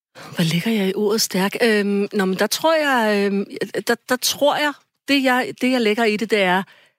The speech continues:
at du kan alting selv, så du har ikke brug for mig. Det er det, det, det, jeg hører, han, han siger. Og, og helt seriøst, nej, jeg har ikke en skid brug for ham. Men han har jo heller ikke brug for mig. I virkeligheden har vi jo ikke brug for hinanden.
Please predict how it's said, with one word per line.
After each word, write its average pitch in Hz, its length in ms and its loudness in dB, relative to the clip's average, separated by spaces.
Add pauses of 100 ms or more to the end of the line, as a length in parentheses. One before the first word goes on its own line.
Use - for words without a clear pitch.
(380)
at 196 180 -2
du 233 60 -4
kan 269 260 0
alting 240 420 0
selv, 247 240 0
så 247 120 -2
du 214 120 -2
har 208 80 2
ikke 226 120 -2
brug 220 200 -2
for 220 100 -4
mig. 139 280 -2 (460)
Det 240 60 0
er 220 40 2
det, 233 260 0
det, 240 140 0
det, 226 100 2
jeg 214 140 2
hører, 208 180 0
han, 208 280 -2
han 175 200 -2
siger. 190 360 0 (420)
Og, 208 320 2
og 185 220 2
helt 202 180 0
seriøst, 254 400 0
nej, 247 180 2
jeg 269 80 0
har 247 80 2
ikke 240 80 0
en 254 40 2
skid 302 240 -2
brug 190 200 0
for 180 140 0
ham. 170 200 -2 (460)
Men 214 120 4
han 190 140 0
har 262 60 4
jo 285 60 2
heller 277 140 0
ikke 247 100 -6
brug 233 180 0
for 247 80 -4
mig. 180 320 0 (260)
I 226 60 2
virkeligheden 214 400 0
har 202 80 0
vi 175 60 0
jo 170 60 2
ikke 196 100 -2
brug 226 200 -2
for 202 80 -2
hinanden. 165 400 0